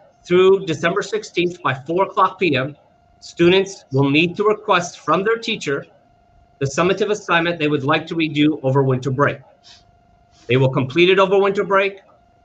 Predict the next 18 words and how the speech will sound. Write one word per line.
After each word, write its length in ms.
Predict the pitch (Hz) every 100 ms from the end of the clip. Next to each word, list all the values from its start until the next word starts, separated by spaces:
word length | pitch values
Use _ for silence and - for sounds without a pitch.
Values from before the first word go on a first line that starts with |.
| _ _ -
Come 260 | 170 180
January 440 | 151 180 196 196 180
fourth 460 | - 196 220 220
through 160 | 202 147
January 400 | 165 180 196 190
sixth 480 | - 240 180 - - -
by 120 | 135 131
four 160 | 175
o'clock 340 | 208 233 214 214
P 160 | 240
M, 320 | 233 170 170 - _ _ _ _ _ _
students 500 | - - 175 190 175 143
must 520 | 131 151 190 - -
turn 200 | 208 214
in 380 | 208 175 170 - _ _ _ _
the 160 | 135 156
summative 420 | - 180 180 180
assessments 600 | 175 170 160 170 165 -